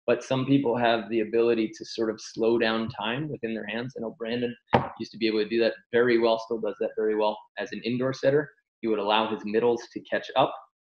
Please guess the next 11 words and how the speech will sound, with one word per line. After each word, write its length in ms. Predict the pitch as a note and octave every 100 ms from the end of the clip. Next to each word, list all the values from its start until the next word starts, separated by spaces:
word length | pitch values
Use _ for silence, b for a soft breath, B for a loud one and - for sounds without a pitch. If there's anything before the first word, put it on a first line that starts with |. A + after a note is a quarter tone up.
| -
by 140 | G#2
slowing 640 | G2+ - - B2 A#2 A2+
down 400 | A2 B2 C3+ C#3
his 200 | A#2 A2
hands 500 | A2+ G#2 G#2 A2 - -
or 240 | G2+ G2+ - _ -
letting 380 | G#2+ A2+ A2+ A2
the 80 |
ball 240 | F#2+ G#2 G2
come 140 | G#2+ G#2
in 240 | G2+ F#2+